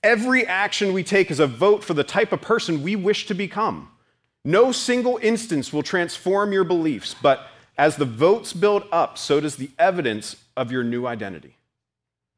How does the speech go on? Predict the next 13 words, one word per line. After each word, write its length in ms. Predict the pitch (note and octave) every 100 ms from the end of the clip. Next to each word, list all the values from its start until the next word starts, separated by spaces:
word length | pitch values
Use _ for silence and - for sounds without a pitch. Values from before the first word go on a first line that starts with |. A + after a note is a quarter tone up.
| _ _ -
And 80 | E3
another 260 | E3+ A3+
way 160 | A3+ G#3
of 80 | E3+
saying 300 | G3+ A#3 G#3
that 280 | C3 C3
is 280 | D#3 C#3 B2 - _ _ _ _ _ _ _ _ _
putting 500 | A3 A#3+ A#3 A3 A3+ - _ _ D#3
these 180 | D3
small 720 | - - - F3+ G3+ A3+ A3+ A3
choices 600 | - F3+ E3 - A#2 C3+
in 180 | B2
place. 460 | A#2 A2+ D#2+ - -